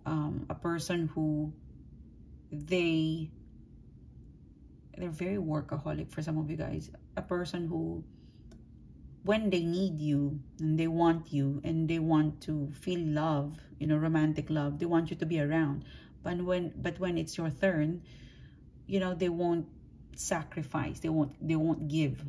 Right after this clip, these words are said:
you know. So the Wheel of Fortune, this person is going to transformation, fall, stand up, fall, they're rising, you know. Whoever this person is, they, they've done the shadow work, the reflection,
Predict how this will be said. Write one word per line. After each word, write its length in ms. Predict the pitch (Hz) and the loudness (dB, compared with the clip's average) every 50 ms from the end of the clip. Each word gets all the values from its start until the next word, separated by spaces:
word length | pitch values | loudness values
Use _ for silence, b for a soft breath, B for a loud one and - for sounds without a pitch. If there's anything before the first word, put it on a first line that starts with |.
| 127 | -8
you 120 | - 147 143 | -2 0 2
know. 180 | 143 147 151 | 4 4 2
So 320 | - - 180 170 156 - - - - - - - - - - - - - - - - - - - - - | 2 0 0 0 -2 -2 -6 -14 -18 -20 -20 -20 -20 -20 -20 -20 -20 -20 -20 -20 -20 -20 -18 -12 -6 0
the 100 | 165 196 | 2 2
Wheel 180 | 190 220 214 | 4 4 2
of 100 | 226 196 | 0 0
Fortune, 380 | - 180 175 170 160 - 196 185 | 4 4 4 4 4 2 0 2
this 160 | 180 185 - - | 2 0 0 -2
person 320 | - 180 170 170 - 175 | 0 0 0 0 2 0
is 120 | 165 156 | 0 0
going 300 | 151 151 165 156 156 160 | 0 0 2 4 4 4
to 80 | 156 156 | 2 0
transformation, 920 | 135 - 160 151 151 151 - - 156 156 160 165 160 - - 170 175 165 | -2 0 2 2 2 2 0 0 2 4 4 2 2 0 -2 -2 -2 -4
fall, 640 | 160 - - - 202 196 196 196 190 190 196 196 190 B B B B B B B B B | -4 -6 -2 2 4 6 6 6 6 6 4 2 0 B B B B B B B B B
stand 520 | B - - - - 190 185 190 190 190 180 | B -14 -10 -2 0 2 2 4 2 2 2
up, 360 | 196 196 190 196 - - - | 2 2 2 0 -2 -6 -16
fall, 440 | - - - - 185 190 190 185 180 | -16 -8 0 4 6 6 6 6 4
they're 280 | 165 156 180 180 180 | 4 6 6 6 6
rising, 840 | 175 170 180 175 165 165 180 190 190 - - 180 170 165 165 160 156 - - - - | 6 4 4 2 2 2 0 0 -2 -2 -4 -2 -2 0 -2 -2 -4 -6 -10 -12 -6
you 120 | - 160 160 | -2 2 4
know. 340 | 160 156 160 175 185 - - B B B B B B B B B B - | 4 4 4 2 0 -6 -8 B B B B B B B B B B 0
Whoever 480 | - 202 202 196 208 208 196 214 226 | 4 6 6 8 6 4 4 2 0
this 200 | 202 202 - - | 0 0 -2 -2
person 460 | - - 185 180 175 170 - 175 165 | -2 0 2 2 2 0 0 0 2
is, 220 | 165 165 170 160 - | 2 2 0 0 -4
they, 380 | - - 160 156 151 143 - - B B B B B B B - - | -4 0 0 2 0 0 -2 -8 B B B B B B B -14 -6
they've 400 | 160 180 190 185 170 165 160 151 | 0 2 2 2 2 -2 -2 2
done 320 | 147 185 180 175 170 170 165 | 4 4 6 6 4 4 2
the 100 | 160 160 | 0 0
shadow 400 | - - - 165 156 151 151 160 | 0 0 2 2 2 2 2 0
work, 480 | 151 147 151 151 151 151 156 - - - - - B B B B B B B - - | -2 0 0 0 0 0 -2 -6 -10 -18 -18 -18 B B B B B B B -8 -4
the 100 | 175 165 | -2 -2
reflection, 1160 | 165 160 - - - - 170 170 160 - - - - - - 170 165 160 160 160 160 160 | -2 -2 -4 -4 -4 0 0 0 0 0 -2 -8 -8 -4 0 2 2 4 4 2 0 -2